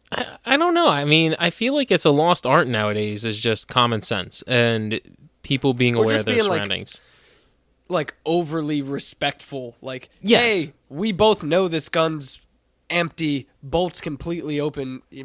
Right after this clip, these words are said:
Speaker 2: but I'm still not gonna freaking point it at you."
Speaker 1: Exactly.
Speaker 2: I can't tell you how many times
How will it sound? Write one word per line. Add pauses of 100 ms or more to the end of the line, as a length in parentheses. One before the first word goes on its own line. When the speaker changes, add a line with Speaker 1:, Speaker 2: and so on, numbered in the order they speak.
(140)
Speaker 2:
but
I'm
still
not
gonna
freaking
point
it
at
you." (240)
Speaker 1:
Exactly.
Speaker 2:
I
can't
tell
you
how
many
times